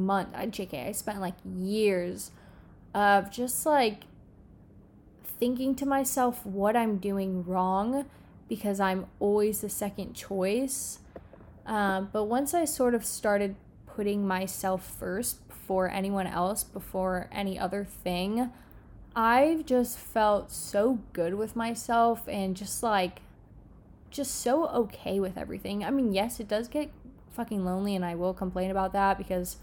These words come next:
whatever, not everything's gonna be pitch perfect, and, uh, I do have a right to complain about some things if I want to. That's just fucking human nature. But, um, at the end of the day, I'm always okay.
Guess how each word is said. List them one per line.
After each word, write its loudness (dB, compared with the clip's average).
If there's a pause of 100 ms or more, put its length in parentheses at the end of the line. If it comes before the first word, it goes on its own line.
(360)
whatever, -2
not -2
everything's -4
gonna -4
be -6
pitch -8 (100)
perfect, -6
and, -8
uh, -8 (180)
I -6
do -4
have -4
a -2
right -4
to -6 (380)
complain -2
about -2
some -6
things -4
if -4
I -4
want -2
to. -4
That's -8
just -8
fucking -6
human -2
nature. -4 (720)
But, 8
um, 0 (1400)
at -4
the 4
end 4
of 2
the 4
day, 4
I'm 2 (160)
always 6
okay. -8